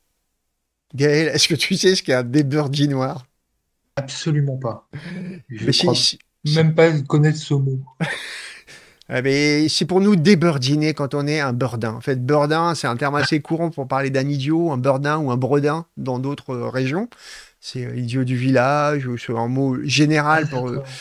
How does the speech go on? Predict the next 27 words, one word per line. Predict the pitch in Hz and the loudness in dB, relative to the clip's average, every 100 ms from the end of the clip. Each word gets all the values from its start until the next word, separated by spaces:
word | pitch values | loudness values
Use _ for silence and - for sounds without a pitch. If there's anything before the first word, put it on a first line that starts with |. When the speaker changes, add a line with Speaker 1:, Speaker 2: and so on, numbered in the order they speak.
| - - _ - | -18 -20 _ -10
Speaker 1:
les, | 131 | -6
les, | 120 127 | -4 -4
tous | 123 160 | -4 -2
ces, | 170 147 143 139 143 127 | 0 2 0 -4 -6 -8
tous | - | 0
Speaker 2:
C'est | 156 | 4
Speaker 1:
ces | |
Speaker 2:
un | 143 | 6
Speaker 1:
trucs. | 143 | 10
Speaker 2:
déniaiseur, | 185 208 202 196 202 | 10 10 10 6 6
en | 151 | 4
fait. | - 143 139 - _ | 2 0 -2 -18 _
Speaker 1:
Comment ? | - 180 208 302 _ _ _ _ _ _ _ _ _ | 0 2 2 0 _ _ _ _ _ _ _ _ _
Speaker 2:
C'est | 139 | 2
un | 135 | 4
déniaiseur, | 180 185 180 147 143 131 | 6 4 4 2 0 -2
en | |
fait. | 120 - 113 - - | -6 -12 -16 -16 -4
Speaker 1:
C'est | 196 | 0
ça. | 190 165 143 - _ _ _ - - _ _ | 2 4 4 2 _ _ _ -20 -20 _ _
Donc, | 139 135 | -4 0
on | 165 | 4
a | 202 | 4
un | 208 | 4
trou | 147 - 226 262 - | 2 2 4 2 0
ici, | 185 208 - | -2 0 0
Speaker 2:
D'accord. | 180 180 135 | 0 0 -4